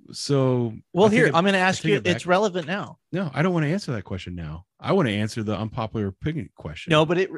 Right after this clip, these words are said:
Speaker 2: it relates. Is the job dead in Ohio?
Speaker 1: Oh, yeah.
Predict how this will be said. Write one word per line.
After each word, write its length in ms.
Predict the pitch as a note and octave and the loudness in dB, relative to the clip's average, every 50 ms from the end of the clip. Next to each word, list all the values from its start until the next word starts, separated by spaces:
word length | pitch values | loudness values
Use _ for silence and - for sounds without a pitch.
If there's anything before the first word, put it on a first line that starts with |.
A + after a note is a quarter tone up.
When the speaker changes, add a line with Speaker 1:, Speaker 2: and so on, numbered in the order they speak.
| - - | -6 -4
Speaker 2:
it 140 | B2 A#2 | -4 -2
relates. 520 | A2 B2+ C#3 F3+ G#3+ G#3+ - - - - - - | 0 0 2 2 2 0 0 -8 -12 -16 -6 0
Is 180 | D3+ C#3+ C3+ | 0 0 0
the 100 | C#3+ D3+ | 0 -4
job 280 | C#3 D3+ D#3 D3 D3 C#3+ | 0 0 0 0 0 0
dead 180 | D#3 D3 C#3+ | 0 0 0
in 100 | C#3 C3 | 0 -2
Ohio? 400 | B2+ A#2+ A#2 A#2+ G#2 G2+ G#2 - - _ _ _ _ _ _ _ _ _ _ _ _ _ _ _ _ _ _ _ _ _ _ _ _ _ _ _ - | -4 -4 -4 -4 -6 -6 -8 -10 -14 _ _ _ _ _ _ _ _ _ _ _ _ _ _ _ _ _ _ _ _ _ _ _ _ _ _ _ 2
Speaker 1:
Oh, 120 | E3 C3+ G2+ | 2 2 4
yeah. 300 | G2+ F#2+ E2 D#2 D#2+ | 2 0 -2 -4 -8